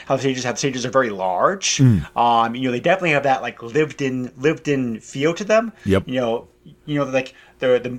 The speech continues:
Speaker 1: the houses feel like houses. Um, you know, like, the factories feel like factories, whatever. So, like,
Speaker 2: Right.
Speaker 1: you know, um, you know, everything's very large. Everything's also, like, very detailed.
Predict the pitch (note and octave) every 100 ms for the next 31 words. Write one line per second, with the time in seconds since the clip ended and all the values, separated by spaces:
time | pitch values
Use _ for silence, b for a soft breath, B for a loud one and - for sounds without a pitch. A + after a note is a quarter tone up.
0 | - B2 D3+ E3 D#3+ - D#3+ D3 D3+ C#3
1 | C3 C3+ B2 A#2+ - B B B - A#2
2 | A#2 A2+ A2+ G#2 - B2 A#2 A2 A2 A2+
3 | D#3+ C#3+ D3 C3 D#3 C3 - C3+ - B2
4 | A#2 - B2 B2+ A2+ F2 F2 - G#2+ G2
5 | C#2 G#2+ G2+ F#2+ B B - A#2+ A2+ G#2+
6 | G#2 A#2+ A#2 D3 E3 D3 D#3+ C3 B2+ C#3+
7 | C#3+ C#3+ C#3+ G3 G3 F3+ D#3+ D3 C3 C#3
8 | D#3 D3+ B2 F2 D#2+ F2